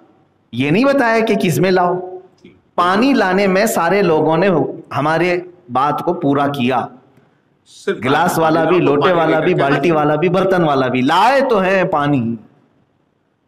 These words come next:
Speaker 1: हुक्म पर अमल कर लिया।
Speaker 2: जी।
Speaker 1: कुरान ने कहा सरों का मसा करो, लेकिन ये नहीं बताया कितने सर का मसा करें। तो इमाम शाफी रहमतुल्लाह ताला अलैह ने अपने जहन से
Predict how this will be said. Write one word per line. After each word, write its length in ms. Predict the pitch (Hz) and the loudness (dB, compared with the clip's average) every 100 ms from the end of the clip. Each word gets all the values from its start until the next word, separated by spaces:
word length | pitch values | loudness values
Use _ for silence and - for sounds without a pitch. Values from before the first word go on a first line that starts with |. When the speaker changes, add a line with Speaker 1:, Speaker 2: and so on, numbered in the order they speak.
| - | -4
Speaker 1:
हुक्म 360 | 175 - 277 269 | -2 0 2 2
पर 100 | 240 | 2
अमल 260 | 202 208 | 2 2
कर 220 | 214 185 170 | 2 0 2
लिया। 380 | 160 147 139 - | 2 0 0 -4
Speaker 2:
जी। 80 | 101 - - _ _ _ _ _ _ - | -8 -14 -20 _ _ _ _ _ _ -4
Speaker 1:
कुरान 360 | 156 180 240 | 0 2 2
ने 120 | 269 262 | 0 0
कहा 580 | 247 262 269 269 - - - | -2 0 -2 -4 -12 -20 -16
सरों 500 | - 208 220 320 - | -6 -2 2 2 2
का 100 | 233 | 2
मसा 340 | 196 165 160 | 0 0 -2
करो, 580 | 147 151 131 - - - - _ _ _ _ _ 127 | -2 0 0 -2 -8 -16 -20 _ _ _ _ _ -4
लेकिन 220 | 135 175 | 0 2
ये 80 | 220 | 2
नहीं 100 | 269 | 2
बताया 280 | 214 185 | 2 0
कितने 340 | 175 175 - 202 | 0 -2 0 0
सर 160 | 208 | 0
का 100 | 214 | -2
मसा 260 | 147 135 135 | -2 -2 -4
करें। 260 | 117 98 98 _ _ _ _ _ _ _ _ | -6 -12 -16 _ _ _ _ _ _ _ _
तो 40 | 160 | -2
इमाम 320 | 165 196 208 | 0 0 0
शाफी 360 | 196 202 208 226 | 0 0 2 2
रहमतुल्लाह 440 | 196 185 185 190 | 2 0 0 0
ताला 320 | - 160 160 | 0 0 0
अलैह 180 | 156 151 | 0 0
ने 160 | 156 175 | 0 -2
अपने 540 | - 156 - 151 135 | -2 -4 -2 -2 -2
जहन 380 | 127 127 135 127 | -2 -2 0 -2
से 340 | 127 135 139 | 0 -2 -4